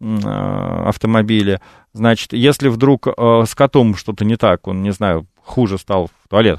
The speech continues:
ходить, его быстренько везут к ветеринару. Если ветеринар прописывает специализированную диету, её выполняют. А при этом хотя бы раз в год проверить сердце –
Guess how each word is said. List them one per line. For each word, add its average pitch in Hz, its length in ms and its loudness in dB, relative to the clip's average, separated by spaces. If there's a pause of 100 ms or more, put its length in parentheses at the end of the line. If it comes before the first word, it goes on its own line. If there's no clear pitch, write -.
ходить, 76 340 -12 (380)
его 113 180 4
быстренько 110 440 0
везут 110 300 0
к - 80 -10
ветеринару. 113 560 2
Если 104 200 -2
ветеринар 113 420 0
прописывает 104 600 -4
специализированную 104 720 -2
диету, 98 400 -2
её 95 140 2
выполняют. 92 680 0 (560)
А 139 160 4
при 165 160 4
этом 175 240 4
хотя 156 320 2
бы 127 140 6
раз 135 300 4
в 101 180 -4
год 135 380 4
проверить 123 580 2
сердце – - 720 0